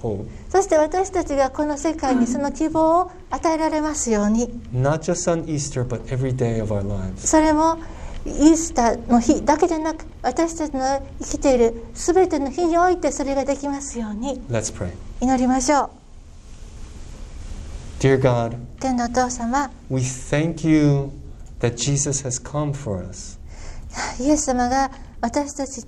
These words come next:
Speaker 2: のために来てくださったことありがとうございます。
Speaker 1: That he has died for us.
Speaker 2: そして私たちのために死んでくださったことありがとうございます。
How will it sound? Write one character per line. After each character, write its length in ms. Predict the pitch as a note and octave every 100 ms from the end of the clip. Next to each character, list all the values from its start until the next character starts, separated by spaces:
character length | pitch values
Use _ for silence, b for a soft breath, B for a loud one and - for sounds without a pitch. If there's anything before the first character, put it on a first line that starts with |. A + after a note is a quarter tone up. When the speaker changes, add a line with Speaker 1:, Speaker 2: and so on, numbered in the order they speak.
| -
Speaker 2:
の 120 | A#3+
た 200 | A#3+ D4
め 100 | D4+
に 140 | C#4+
来 100 | C4+
て 80 | -
く 80 | C4
だ 160 | B3 A#3+
さ 140 | B3
っ 20 |
た 160 | B3 A#3
こ 120 | A#3
と 100 | A3+
あ 80 | A#3
り 100 | B3
が 140 | C4
と 160 | C4 A#3
う 40 |
ご 40 | A#3
ざ 220 | A3+ A#3+
い 40 |
ま 180 | A#3+ C4+
す。 120 | C#4
Speaker 1:
That 140 | - C3
he 240 | - B2+
has 260 | C3 B2+ -
died 400 | C3+ D3+ D#3+ C#3+
for 320 | - - F#2+ F2+ F2
us. 280 | - -
Speaker 2:
そ 60 | C4+
し 60 | C4+
て 140 | C#4+
私 320 | C#4+ F4 F4
た 120 | -
ち 60 | D#4
の 140 | D#4
た 160 | D4+ D#4
め 100 | D#4
に 100 | D4+
死 160 | D4+ D#4+
ん 20 |
で 100 | D4+
く 80 | D4+
だ 140 | D4+
さ 140 | D4+ D#4
っ 40 |
た 140 | D4+
こ 120 | B3+ A#3+
と 120 | A#3
あ 80 | A#3
り 100 | A#3
が 140 | A#3+
と 120 | A#3
う 20 | A3+
ご 80 |
ざ 180 | A#3 A#3
い 80 | A#3
ま 180 | A#3 A#3+
す。 140 | -